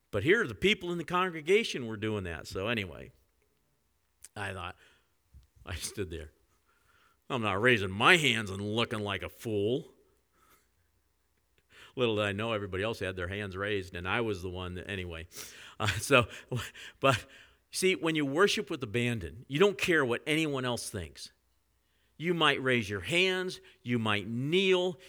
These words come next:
you might lay prostrate before the Lord, you might dance. You don't care because you're not doing it for them.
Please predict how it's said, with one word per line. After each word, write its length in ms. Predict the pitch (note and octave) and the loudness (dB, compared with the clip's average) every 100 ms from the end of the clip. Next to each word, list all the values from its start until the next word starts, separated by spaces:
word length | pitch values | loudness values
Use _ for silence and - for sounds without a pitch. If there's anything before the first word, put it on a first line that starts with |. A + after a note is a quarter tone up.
| - | -8
you 160 | B2+ | -2
might 280 | B2+ B2+ C3 | 2 4 2
lay 180 | B2+ A2 | 2 0
prostrate 800 | - - D#3+ E3+ - E3+ E3+ C#3 | -2 4 6 6 2 -2 -2 -2
before 320 | D3+ - E3 | -8 -4 -4
the 80 | D#3 | -2
Lord, 480 | D#3 D#3+ D#3 D#3+ D#3 - - | -2 0 0 0 -4 -16 -6
you 140 | B2 | 0
might 420 | A#2+ A2 F#2+ G2 F#2 | 2 2 0 -6 0
dance. 500 | C#3+ D#3 D#3+ E3 - - - | 2 4 2 0 -8 -16 -12
You 460 | A2 E3 F#3 F3+ | -2 2 4 4
don't 420 | C3+ D#3 D#3 D3+ | 4 4 4 -2
care 320 | - F3 D#3+ D3+ | -2 2 2 2
because 400 | C#3 - C#3 A#2+ | -2 0 0 0
you're 100 | B2+ | -2
not 340 | C3 C#3 A#2 | -2 -2 -4
doing 300 | A#2 B2+ B2+ | -2 -2 -2
it 120 | A#2 | -6
for 140 | - A#2 | -6 -2
them. 360 | B2 A2+ E2 | 0 0 -4